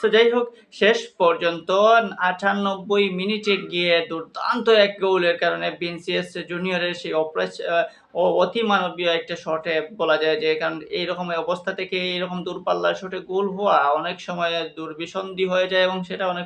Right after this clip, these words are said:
কষ্টসাধ্য বিষয়। সেই সহজ বিষয়, আহ, কঠিন বিষয়টাকে সহজ করে তুলেছেন ভিনিসিয়াস জুনিয়র দুর্দান্ত শটে।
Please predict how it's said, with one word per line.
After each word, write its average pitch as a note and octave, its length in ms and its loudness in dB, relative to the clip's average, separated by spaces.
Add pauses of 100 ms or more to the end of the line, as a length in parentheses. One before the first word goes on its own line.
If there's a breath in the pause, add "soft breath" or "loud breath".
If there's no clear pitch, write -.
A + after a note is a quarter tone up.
কষ্টসাধ্য F#3+ 560 -6
বিষয়। F#3 300 -2 (320 loud breath)
সেই A#3+ 300 6
সহজ G#3 360 2
বিষয়, F3+ 420 -4
আহ, D#3+ 140 0
কঠিন G3+ 280 -4
বিষয়টাকে F#3 460 -4
সহজ F3+ 340 -6
করে E3 200 -2
তুলেছেন D#3 500 -4 (140)
ভিনিসিয়াস E3 460 -6
জুনিয়র F3+ 280 -6
দুর্দান্ত D#3 460 -2
শটে। D3+ 760 -4